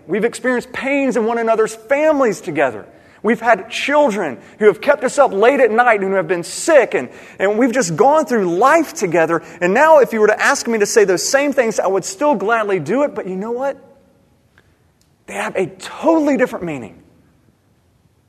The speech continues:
when I say "for better" or "for worse," sickness and health, because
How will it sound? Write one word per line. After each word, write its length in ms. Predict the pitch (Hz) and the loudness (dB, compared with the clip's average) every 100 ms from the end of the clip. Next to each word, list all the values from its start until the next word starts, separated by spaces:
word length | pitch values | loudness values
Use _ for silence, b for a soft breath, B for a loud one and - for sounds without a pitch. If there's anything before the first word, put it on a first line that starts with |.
| _ _ _ _ _ _ | _ _ _ _ _ _
when 100 | - | -20
I 40 | 147 | -16
say 200 | - 147 | -12 -12
"for 140 | 135 | -12
better" 440 | 110 165 139 113 95 | -12 -10 -10 -12 -16
or 60 | 123 | -20
"for 140 | 120 | -20
worse," 600 | 107 110 92 - - - _ _ _ _ _ | -16 -18 -18 -20 -20 -20 _ _ _ _ _
sickness 500 | - - - 120 123 | -12 -12 -12 -18 -20
and 100 | 107 | -20
health, 240 | 113 b b | -20 b b
because 420 | 151 - 214 165 | -16 -8 -8 -8